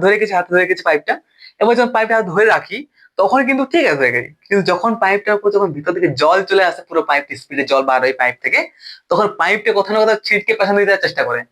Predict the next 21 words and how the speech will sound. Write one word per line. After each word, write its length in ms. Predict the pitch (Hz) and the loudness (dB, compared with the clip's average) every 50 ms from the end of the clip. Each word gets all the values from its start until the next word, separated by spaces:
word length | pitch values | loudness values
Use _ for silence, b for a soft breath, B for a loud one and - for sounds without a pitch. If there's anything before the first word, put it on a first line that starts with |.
| _ _ | _ _
করে 140 | 190 208 233 240 | -2 0 0 0
কি 60 | 240 196 135 | 0 0 -2
না? 60 | 120 - B B B B B - | -4 -4 B B B B B -2
বা 60 | 160 175 190 | -2 0 2
যদি 120 | 185 170 156 160 | 2 2 2 2
আস্তে 180 | 160 151 - 226 165 | 0 -2 -4 -2 0
ধরি 120 | 190 202 208 | 0 2 2
আমরা 120 | 202 196 190 175 | 2 0 0 0
পাইপটাকে, 360 | 151 147 - - 127 156 214 240 B B B B B - | -2 -2 -2 -4 -2 -2 -2 -4 B B B B B -2
তাহলে 160 | 175 185 185 185 | -2 0 2 2
পাইপটা 180 | 190 185 220 226 - | 0 0 -2 -2 -2
ছিটকে 220 | 175 170 - 262 254 - | -4 -2 -2 -2 0 2
চলেই 240 | 202 220 240 269 254 185 170 | 2 4 4 2 2 2 0
যায়। 160 | 131 120 117 - _ _ - | 0 0 -2 -6 _ _ -4
কেন 120 | 151 180 202 208 220 | -2 0 0 2 2
যায়? 160 | 233 262 302 349 - _ _ _ _ _ - 185 | 2 0 0 -2 -6 _ _ _ _ _ -2 -2
এটাও 200 | 190 214 226 226 214 | 0 0 0 0 -2
কিন্তু 160 | 208 190 196 185 | -2 0 0 0
রেখিক 180 | 175 160 170 160 160 | 0 0 -2 -2 -2
ভরবেগের 320 | 160 151 151 151 180 190 - - | 0 0 0 0 -2 -2 -4 -6
সংরক্ষণ 320 | 147 151 160 156 208 | -6 -6 -6 -4 -4